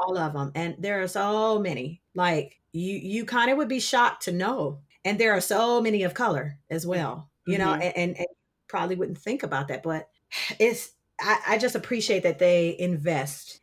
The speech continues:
Speaker 1: and nurture the talent here, you know, and
Speaker 2: Mm-hmm.
Speaker 1: young talent because it's necessary.
Speaker 2: Yeah, it really is. So how do you keep your mental health in check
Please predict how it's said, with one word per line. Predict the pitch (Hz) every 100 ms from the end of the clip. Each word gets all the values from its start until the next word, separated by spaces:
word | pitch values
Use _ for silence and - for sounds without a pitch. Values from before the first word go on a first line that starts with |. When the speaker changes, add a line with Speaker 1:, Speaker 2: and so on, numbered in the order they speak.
| _
Speaker 1:
and | 180 180 165 156 156 143 - _ -
nurture | 160 185 185 185 - 104 156 -
the | 160
talent | - 160 135 143
here, | 143 - - 151 _
you | 175
know, | 170 160
and | 165 156
Speaker 2:
Mm-hmm. | 165
Speaker 1:
young | 160 147
talent | 143 104 - - -
because | 220 208
it's | 180
necessary. | 190 185 175 165 127 107 160 - _
Speaker 2:
Yeah, | 165 131 135 151 -
it | 160
really | 160 156 151
is. | 147 131 - - _ _ _ _ _ _
So | - -
how | 262 269 330
do | 330
you | 294
keep | - 240 220 220 -
your | 175 180 175 170 165 160
mental | 180 185 196 214 208
health | 180 170 156 -
in | 165 156
check | - - 160 135 - -